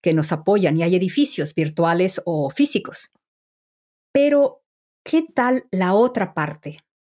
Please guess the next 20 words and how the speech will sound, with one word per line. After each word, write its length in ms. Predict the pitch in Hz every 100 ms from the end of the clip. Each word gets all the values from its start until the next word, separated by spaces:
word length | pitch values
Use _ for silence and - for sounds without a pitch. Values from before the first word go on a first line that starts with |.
| -
La 200 | 185 -
parte 300 | 226 226 254
de 220 | 202 175
cómo 260 | - 240 240
interactuamos 1080 | 226 - 180 165 - 202 180 156 156 - - _ _ _
en 140 | - 180
esos 280 | 170 165 165
espacios. 680 | 156 143 147 - - - _ _ _ _ _ _ _ - _
Y 120 | 208
entonces, 640 | 208 190 220 226 262 254 - _ _ _ - _ _ _ _
al 220 | 196 196
un-, 260 | 208 220 226
al 140 | 190 208
unir 420 | 233 285 320 - -
cómo 280 | 240 233
interactuamos, 1000 | 247 233 185 165 - 170 147 208 311 - _ _ -
ya 180 | 185
sea 380 | 160 196 180 165
la 320 | 170 151 147 143
disponibilidad 880 | 165 151 165 156 160 156 160 156